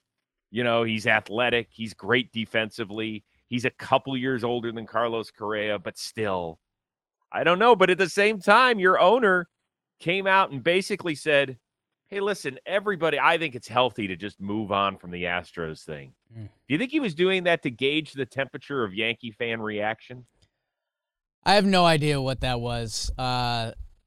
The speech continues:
Speaker 2: <laughs> uh, the Steinbrenners normally stay out of it in case of true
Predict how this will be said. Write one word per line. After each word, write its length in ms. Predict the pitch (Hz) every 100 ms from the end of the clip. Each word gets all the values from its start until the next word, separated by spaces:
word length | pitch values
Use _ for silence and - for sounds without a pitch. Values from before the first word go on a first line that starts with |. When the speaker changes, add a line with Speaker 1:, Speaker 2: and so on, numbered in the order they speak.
| -
Speaker 2:
<laughs> 1300 | 147 - - 120 - 143 - - - - - - -
uh, 380 | 131 123 117 113 _ - _ _ -
the 80 | 104
Steinbrenners 800 | - 165 175 233 240 226 175 147
normally 520 | 160 185 190 180 160
stay 440 | - - 156 156
out 260 | 139 147 151
of 120 | 147
it 180 | 170 135
in 160 | 120 113
case 360 | 127 131 -
of 180 | 120 -
true 640 | - - 135 139 139 143